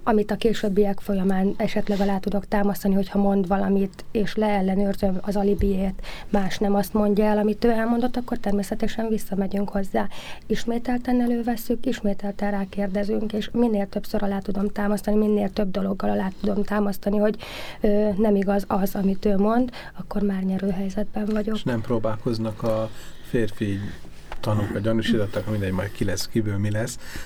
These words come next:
Speaker 2: azzal, hogy hát ez csak egy nő, és nem veszem komolyan.
Speaker 1: Csapatmunka a miénk. Egyedül nem csinálunk semmit.
Speaker 2: Mhm.
Speaker 1: A kihallgatások is általában párban
Speaker 2: Mhm.
Speaker 1: folynak,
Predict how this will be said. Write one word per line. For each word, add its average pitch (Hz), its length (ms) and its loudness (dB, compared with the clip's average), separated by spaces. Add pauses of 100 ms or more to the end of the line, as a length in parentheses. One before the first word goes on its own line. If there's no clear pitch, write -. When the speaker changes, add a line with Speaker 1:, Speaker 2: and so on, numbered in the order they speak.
(140)
Speaker 2:
azzal, 113 340 2
hogy 107 400 -2 (220)
hát - 260 -2
ez 110 320 -6
csak - 220 -6
egy 107 120 -4
nő, 120 220 0
és 110 180 -2
nem 98 140 -2
veszem 95 320 -6
komolyan. 87 540 -6 (1600)
Speaker 1:
Csapatmunka 208 720 -4
a 220 40 -2
miénk. 220 400 -4 (560)
Egyedül 208 420 0
nem 202 180 0
csinálunk 202 480 -2
semmit. 220 480 2
Speaker 2:
Mhm. 226 120 -2 (400)
Speaker 1:
A 214 120 -2
kihallgatások 196 840 -2
is 208 160 0
általában 196 680 0
párban 196 380 0
Speaker 2:
Mhm. 196 100 0
Speaker 1:
folynak, 214 640 -2